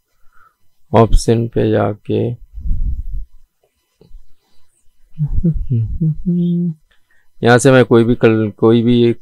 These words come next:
choose कर सकता हूँ, जैसे यहाँ पे बहुत सारे दिख रहे हैं मुझे, तो मुझे प्रीसेट browser पे जाना है। preset browser पे जाके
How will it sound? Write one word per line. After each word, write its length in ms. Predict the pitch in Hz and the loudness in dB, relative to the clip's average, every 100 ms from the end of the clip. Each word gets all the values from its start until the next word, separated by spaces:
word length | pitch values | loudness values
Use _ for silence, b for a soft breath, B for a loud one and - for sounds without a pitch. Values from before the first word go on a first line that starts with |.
| - | -4
choose 220 | 110 107 | -4 -2
कर 140 | 104 | -2
सकता 320 | 95 101 - 104 | -2 -6 -4 -2
हूँ, 180 | 110 | 0
जैसे 340 | 101 95 - 101 | 0 0 0 0
यहाँ 140 | 98 | 0
पे 120 | 104 95 | 2 2
बहुत 300 | 95 98 - | 4 4 4
सारे 200 | 104 98 | 2 2
दिख 180 | 98 | 0
रहे 160 | 98 101 | 0 0
हैं 80 | 101 | 0
मुझे, 340 | 101 107 131 156 _ _ _ _ _ _ _ _ _ _ _ | 0 0 -2 -4 _ _ _ _ _ _ _ _ _ _ _
तो 400 | 147 104 104 104 | -8 -6 -4 -6
मुझे 280 | 104 104 104 101 - _ _ - - - _ _ _ _ | -6 -4 -4 -6 -10 _ _ -12 -12 -12 _ _ _ _
प्रीसेट 400 | - 104 - 107 92 | -8 -8 -2 -2 -2
browser 460 | 110 98 98 92 95 | -8 -8 -6 -4 -4
पे 160 | - | -4
जाना 320 | 98 95 104 107 | -4 -2 -4 -6
है। 100 | 120 | -8
preset 360 | - 98 101 104 | -12 -12 -12 -12
browser 540 | - 104 107 - 113 | -10 -10 -10 -10 -12
पे 200 | - - | -10 -10
जाके 880 | - 50 - - - 58 58 58 57 | -8 -8 -10 -12 -8 -6 -6 -6 -6